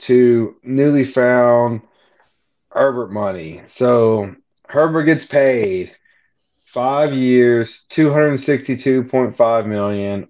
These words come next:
one thirty-three point seven guaranteed. If he gets injured, one ninety-three point seven guaranteed. So if he gets hurt, almost two hundred million guaranteed.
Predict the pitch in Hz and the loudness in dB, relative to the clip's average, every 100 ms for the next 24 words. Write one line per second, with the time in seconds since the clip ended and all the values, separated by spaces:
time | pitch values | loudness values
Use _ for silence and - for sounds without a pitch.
0 | _ 104 123 147 135 135 131 131 127 120 | _ -4 0 0 0 0 0 -4 -4 2
1 | 120 117 117 113 107 - 127 - 127 113 | 2 4 2 0 -2 -4 -4 -2 2 2
2 | 107 107 110 117 127 123 123 117 110 104 | 2 -4 -2 0 0 -2 -2 -2 0 -4
3 | 101 _ _ _ _ _ 131 139 147 127 | -6 _ _ _ _ _ -2 0 0 0
4 | 123 - 120 147 143 117 113 104 107 123 | 0 -4 -2 0 0 0 -2 -2 0 0
5 | 131 123 117 117 110 117 127 127 123 117 | 2 2 0 -2 -4 -2 0 0 -4 -6
6 | 104 113 107 101 101 101 107 107 107 - | -4 -2 -2 -2 -6 -4 -4 -4 -6 -6
7 | 110 101 101 98 _ _ _ _ _ _ | -4 -2 -4 -6 _ _ _ _ _ _
8 | - - 139 147 180 160 151 139 - 143 | -12 -2 -2 2 0 2 -4 -6 -2 0
9 | 135 113 98 _ _ _ 127 117 113 - | 0 -2 -8 _ _ _ -4 -2 -4 -6
10 | - 143 143 139 127 127 127 120 113 113 | -2 0 0 0 0 2 2 0 0 -2
11 | 113 113 107 120 110 92 80 | -2 -4 -4 -2 -2 -4 -10